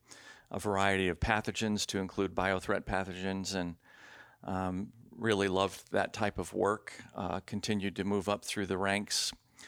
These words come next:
became, uh, an officer, and, um, took on a number of different challenges. Uh, just kind of my background in a nutshell. It's, uh, infectious disease research,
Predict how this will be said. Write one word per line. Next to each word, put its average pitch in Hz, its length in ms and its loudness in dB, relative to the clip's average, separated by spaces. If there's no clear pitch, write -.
became, 101 500 0
uh, 92 340 0
an 95 180 0
officer, 101 840 2
and, 92 640 -2
um, 87 540 -4
took 127 160 0
on 101 180 4
a 95 60 4
number 95 280 4
of 87 100 0
different 98 300 -2
challenges. 95 760 0
Uh, 87 320 -4
just - 200 0
kind 104 200 4
of 92 100 -2
my 92 140 4
background 92 480 0
in 90 120 0
a 90 60 2
nutshell. 90 520 2
It's, - 260 0
uh, 82 220 0
infectious 127 480 4
disease 104 360 2
research, 92 600 -2